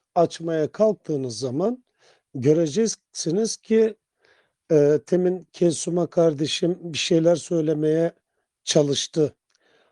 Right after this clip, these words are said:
Aslında oradaki o şeyi gördü o, sıkıntıyı gördü.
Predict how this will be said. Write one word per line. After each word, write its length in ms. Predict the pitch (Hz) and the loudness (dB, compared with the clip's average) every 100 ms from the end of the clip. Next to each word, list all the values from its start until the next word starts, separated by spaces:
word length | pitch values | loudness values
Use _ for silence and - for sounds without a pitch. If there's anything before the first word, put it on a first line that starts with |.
| _ | _
Aslında 500 | 156 - 220 233 202 | 0 2 0 0 -2
oradaki 580 | 180 175 165 180 - 196 | 2 2 2 -2 0 0
o 300 | 185 180 175 | 2 0 -2
şeyi 380 | - 175 190 156 | -2 2 2 2
gördü 420 | 165 165 147 185 | 2 2 4 4
o, 240 | 180 131 - | 4 2 -4
sıkıntıyı 760 | - 160 185 175 - 185 196 | -10 -6 -4 -4 -2 -2 0
gördü. 500 | 175 170 151 151 131 | 2 2 2 0 -2